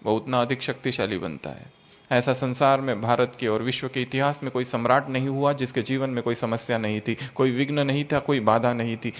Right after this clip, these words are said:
जितनी बाधा, जितनी समस्या है, उतना व्यक्ति शक्तिशाली। तो इन परिस्थितियों को जीतने की एक विधि जो बाबा ने सिखाई है, वो है समस्या को, विघ्न को, परिस्थिति को क्या समझो? पेपर।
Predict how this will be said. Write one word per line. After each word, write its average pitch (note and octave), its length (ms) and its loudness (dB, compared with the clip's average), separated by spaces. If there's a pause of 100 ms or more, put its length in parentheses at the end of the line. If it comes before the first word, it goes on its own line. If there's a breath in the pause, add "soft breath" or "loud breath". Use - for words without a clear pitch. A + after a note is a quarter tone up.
(160 loud breath)
जितनी C3+ 320 -2
बाधा, A#2+ 380 2
जितनी B2 360 -4
समस्या B2+ 460 0
है, D3 60 4
उतना C3 220 -2
व्यक्ति A#2+ 340 -2
शक्तिशाली। G#2 640 -2 (520 loud breath)
तो B2 360 0 (840)
इन E3 200 2
परिस्थितियों A#2+ 640 2
को A2 200 -2
जीतने C#3 640 -2
की C3 240 -6 (180)
एक D#3 260 2
विधि B2 340 0
जो B2 160 -2
बाबा A2 340 6
ने A2 120 0
सिखाई G#2+ 440 -2
है, A#2 260 0 (240 loud breath)
वो B2 260 6
है B2 460 0
समस्या C#3 600 0
को, C#3 240 0
विघ्न B2 400 0
को, C#3 260 2
परिस्थिति B2+ 600 0
को A2+ 200 0
क्या A#2+ 200 4
समझो? B2+ 460 2 (440)
पेपर। A2+ 480 6